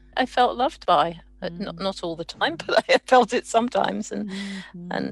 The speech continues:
Speaker 1: and just actually being able to take that in is, is quite challenging,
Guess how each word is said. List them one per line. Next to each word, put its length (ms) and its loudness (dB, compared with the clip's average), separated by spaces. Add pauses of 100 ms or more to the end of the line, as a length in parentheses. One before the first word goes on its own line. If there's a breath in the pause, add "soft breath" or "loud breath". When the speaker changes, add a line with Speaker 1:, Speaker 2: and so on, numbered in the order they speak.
(240)
Speaker 1:
and 260 -4
just 340 -2
actually 360 -2
being 160 -6
able 220 -6
to 160 -16
take 340 -6
that 280 -4
in 200 -6
is, 320 -18
is 380 -20 (160)
quite 200 -4
challenging, 760 0